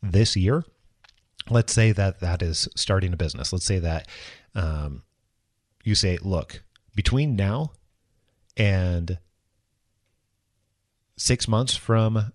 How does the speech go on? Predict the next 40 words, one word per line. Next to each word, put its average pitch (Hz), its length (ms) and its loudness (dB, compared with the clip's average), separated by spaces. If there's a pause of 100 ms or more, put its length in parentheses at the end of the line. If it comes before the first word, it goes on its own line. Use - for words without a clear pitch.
uh, 85 280 -4 (100)
the - 80 -6
start 104 240 2
of, 95 240 -4
uh, 65 480 -6 (600)
two 113 140 0
thousand 98 240 0
sixteen, 110 480 -4 (220)
so 82 440 0
by 92 380 0
June, 101 380 -2
end 101 200 0
of 92 120 -2
June, 120 340 -4 (1600)
if - 140 -2
I 113 60 6
wanted 123 300 4
to 95 60 0
be 104 360 4
out 101 240 2 (520)
of, 90 460 0 (100)
of 87 120 0
my 90 220 0
job 92 380 -2 (140)
that 92 140 2
I'm 98 140 2
not 101 180 0
excited 101 420 -2
about 104 320 0 (340)
and 95 120 0
have 98 180 2
a 90 60 2
business 90 360 0
doing 98 220 2
something 90 300 -2
full-time 107 680 0
that 85 180 0
I 92 160 2
love 95 440 2
doing, 135 360 2